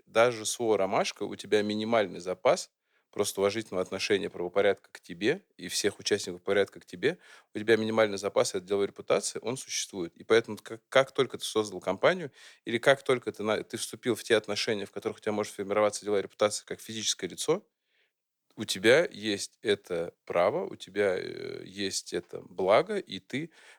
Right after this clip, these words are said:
можешь его защищать. Обратный подход, он неправильный. И об этом Верховный суд тоже говорит. Э, почему суды отказали, три инстанции отказали вот в "Рыжем коте"? Они говорят: "А вы не доказали, что у вас есть сформированная деловая репутация".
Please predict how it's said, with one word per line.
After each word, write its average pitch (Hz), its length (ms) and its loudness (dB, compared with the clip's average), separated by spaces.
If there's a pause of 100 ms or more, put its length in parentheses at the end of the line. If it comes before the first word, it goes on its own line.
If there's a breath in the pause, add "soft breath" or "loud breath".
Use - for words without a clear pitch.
(100)
можешь 123 280 2
его 113 100 0
защищать. 104 440 -2
Обратный 135 480 4
подход, - 480 0
он 127 300 2 (440)
неправильный. 117 640 2 (500 soft breath)
И 110 480 2
об 104 100 4
этом 117 220 0
Верховный 110 400 -2
суд - 260 -6
тоже 113 260 2
говорит. 104 500 0
Э, 87 100 0
почему - 220 -2
суды 139 200 2
отказали, 101 380 0
три 92 160 -10
инстанции 113 400 -4
отказали 92 500 -2
вот 90 280 -14
в 87 360 -20
"Рыжем 92 260 -6
коте"? - 280 -8
Они 117 200 0
говорят: 135 300 4 (340 loud breath)
"А - 100 4
вы 160 100 6
не 180 60 2
доказали, 165 400 6
что 143 200 -2
у - 20 4
вас 135 160 2
есть 135 120 -2
сформированная 120 460 0
деловая 117 220 6
репутация". - 640 0